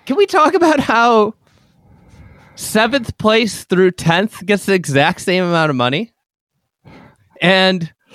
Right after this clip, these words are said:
eleventh place through fifteenth gets the exact same amount of money?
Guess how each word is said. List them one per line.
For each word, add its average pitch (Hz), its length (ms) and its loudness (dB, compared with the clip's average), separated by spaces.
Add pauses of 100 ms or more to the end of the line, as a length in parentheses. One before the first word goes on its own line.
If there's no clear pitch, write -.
(160)
eleventh 185 680 0
place 220 520 0 (300)
through 185 520 4 (680)
fifteenth - 840 -4 (140)
gets 214 200 -2
the 208 120 0
exact 147 600 -2 (200)
same 208 280 0
amount 202 320 0
of 190 80 -2
money? 185 380 -4